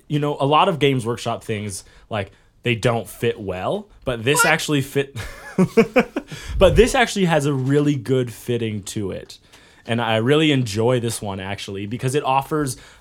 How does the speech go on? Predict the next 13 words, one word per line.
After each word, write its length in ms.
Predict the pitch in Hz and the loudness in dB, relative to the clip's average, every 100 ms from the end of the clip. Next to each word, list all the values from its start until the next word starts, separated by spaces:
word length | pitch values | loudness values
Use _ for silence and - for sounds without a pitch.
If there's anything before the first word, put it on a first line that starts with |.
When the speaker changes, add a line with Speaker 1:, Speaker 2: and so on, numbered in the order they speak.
| - | -8
Speaker 1:
an 140 | 120 120 | -6 -2
Eldari 720 | 113 113 101 120 127 139 139 | -2 -2 2 4 4 2 0
explanation 920 | 123 117 - 123 113 113 - 117 113 120 | -2 -4 -6 -6 -6 -6 -6 -6 -8 -6
of 200 | 117 110 | -2 -2
the 80 | 113 | -2
Drukhari. 760 | 92 101 92 90 82 82 73 - | -6 -10 -10 -12 -12 -14 -16 -16
Speaker 2:
Yeah. 240 | 120 90 - - | -10 -8 -8 -6
Speaker 1:
Right? 200 | 127 139 | 0 2
So 200 | - 160 | 2 2
it's 120 | 156 | 4
almost 360 | 165 175 175 - | 4 2 0 0
like 280 | 143 131 - _ - | 0 0 -4 _ -12
the, 200 | 139 139 | -6 -6